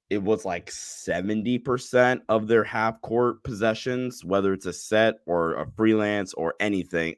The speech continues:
are based out of five out. So yeah, like, they're, they're running five out at a pretty high rate. For, for context, last season they ran five out at, like, a twenty-five percent rate, if I recall correctly. So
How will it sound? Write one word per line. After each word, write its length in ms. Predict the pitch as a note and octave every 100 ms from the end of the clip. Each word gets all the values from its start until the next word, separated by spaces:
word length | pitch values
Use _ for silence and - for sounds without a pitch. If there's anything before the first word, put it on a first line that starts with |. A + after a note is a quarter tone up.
| -
are 220 | F2+ F2
based 440 | D2+ - F#2+ G2+ G#2+
out 140 | G#2
of 100 | G2
five 240 | G2+ G2+
out. 320 | G2 A2 D3+ - _ _ _ _ _
So 640 | - G#2 F#2 F2+ F2 E2+ - _ _ _ _
yeah, 300 | F#2 F#2+ E2
like, 280 | C#2 F2 F2+
they're, 360 | A#2 B2+ B2 A2
they're 160 | B2 B2
running 300 | B2+ A2+ G#2
five 280 | G2 F#2
out 180 | F2 F2
at 60 | F2
a 60 |
pretty 320 | D#2+ - F#2+ F2
high 280 | F2+ E2+
rate. 400 | D#2 C#2+ D#2 C2 -
For, 340 | G2 F#2 F2
for 120 | E2 E2+
context, 640 | - G2 F2 G2+ E2 -
last 280 | F2 F#2+ F#2+
season 200 | G2 F2+
they 80 | F2+
ran 220 | F2 F2 -
five 260 | E2+ E2
out 140 | E2 D2+
at, 60 |
like, 240 | D#2 D2+ C#2
a 80 | C#2
twenty-five 1000 | - F#2 F2 D#2 D2 _ - C2 C2
percent 380 | - C2+ - A1
rate, 260 | G1+ G1+ G1+
if 120 | -
I 40 | D2+
recall 360 | C2 - G#1+ -
correctly. 440 | A1+ G1+ - C#2
So 340 | - C#2+ C#2